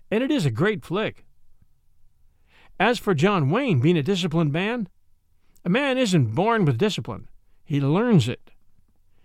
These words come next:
He learns that if he can direct his own will, he can limit his vices and take pride in his will to work. John Wayne was known to be a drinker, yes, but according to everything I've read, which includes dozens of comments from men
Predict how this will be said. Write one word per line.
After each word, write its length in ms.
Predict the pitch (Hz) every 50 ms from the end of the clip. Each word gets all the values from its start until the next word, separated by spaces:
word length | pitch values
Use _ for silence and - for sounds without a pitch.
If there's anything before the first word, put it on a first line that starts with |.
| _ _ -
He 120 | - 147
learns 300 | 147 190 240 262 233 170
that 120 | 190 208
if 100 | 208 156
he 100 | - 208
can 160 | 180 - 160 120
direct 320 | 127 175 226 240 - -
his 160 | 175 139 - - -
own 320 | 180 214 240 233 156 110 127
will, 400 | 185 226 196 127 135 123 123 - _ _ - - - - -
he 140 | - 190 185
can 220 | - 151 127 139
limit 220 | 180 233 254 254
his 120 | 233 208 139
vices 560 | 117 165 214 226 160 - 117 87 92 - - - - - - -
and 140 | - - -
take 260 | - 196 165 - -
pride 300 | - - 226 233 220 175
in 80 | 147 147
his 140 | 143 110 117
will 180 | 151 175 170
to 80 | 135 135
work. 400 | 151 190 214 160 - - - - - - - - - _ - - - _ _ _ - - - - - - -
John 300 | - 156 175 202 202 190
Wayne 200 | 226 277 285 262
was 140 | 220 180 180
known 180 | 226 233 220
to 60 | 202 185
be 160 | 185 226 202
a 40 | 147
drinker, 440 | 123 165 220 233 - - 110 87
yes, 420 | 107 135 170 185 139 - - - - - _ _ _ _ _ _ _ - - - -
but 120 | 160 135
according 360 | 120 - - 208 214 208 185
to 100 | 170 -
everything 340 | - 175 220 240 233 240 226
I've 220 | 220 226 226 175 143
read, 340 | 175 208 175 110 - 117 - - - - - - -
which 200 | - 160 151 -
includes 360 | 190 - - 190 175 131 113
dozens 380 | 113 135 170 190 196 214 226 196
of 140 | 220 185 -
comments 420 | - 220 220 196 185 180 190 -
from 240 | - - 131 117 127
men 240 | 156 190 208 214